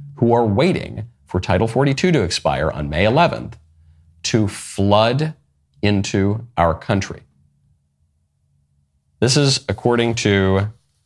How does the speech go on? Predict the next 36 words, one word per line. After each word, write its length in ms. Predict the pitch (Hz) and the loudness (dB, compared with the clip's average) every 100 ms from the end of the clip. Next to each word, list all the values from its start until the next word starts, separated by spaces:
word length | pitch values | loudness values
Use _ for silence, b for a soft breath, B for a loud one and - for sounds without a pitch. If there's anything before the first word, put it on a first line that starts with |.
| _ _ _ _ _ _ _ _ _ _ _ _ _ _ _ _ _ _ _ _ _ _ _ _ _ | _ _ _ _ _ _ _ _ _ _ _ _ _ _ _ _ _ _ _ _ _ _ _ _ _
well, 100 | 104 | 0
this 160 | 120 175 | 2 2
is 100 | 143 | 2
according 340 | 123 123 117 | 2 2 2
even 200 | 113 123 | 2 0
to 100 | 151 | 0
the 80 | 98 | -2
federal 340 | - 104 113 101 | 0 2 2 2
government. 400 | 104 95 65 57 | 2 0 -4 -4
We're 120 | 80 | 0
looking 440 | 92 110 127 123 | 0 0 0 0
at 380 | 90 85 80 - _ _ _ - | 0 0 0 -6 _ _ _ -2
a, 160 | 95 - | -2 0
the, 300 | 98 92 85 - | 0 0 -2 -2
the 340 | 98 90 82 - _ _ _ - - | 0 0 -2 -8 _ _ _ -18 -2
number 360 | 98 123 160 | 2 2 2
of 100 | 151 | 0
people 520 | - 131 120 67 67 - | -2 -2 -2 -4 -6 -4
that 80 | 87 | -2
would 140 | 90 | -2
constitute 600 | - 95 95 - - 92 | 0 -2 -2 -6 -4 -4
the 60 | 95 | -4
city 280 | - 107 131 | -2 0 0
of 160 | 110 | 0
Boston 500 | 113 104 107 - - - | 2 2 0 -6 -12 -6
or 100 | 85 | -4
my 260 | 87 107 | 0 0
own 120 | 117 95 | 0 -2
city, 260 | - 65 | -4 -6
the 100 | - | -6
city 240 | - 104 104 | -4 -2 0
of 80 | |
Nashville, 640 | 80 87 101 110 - - - _ _ _ - | -2 -2 -2 -4 -8 -10 -14 _ _ _ -4
waiting 460 | - 101 120 139 143 | 0 2 2 0 -2
to 140 | - 117 | -4 -4
flood 540 | - 95 90 95 | 0 2 2 0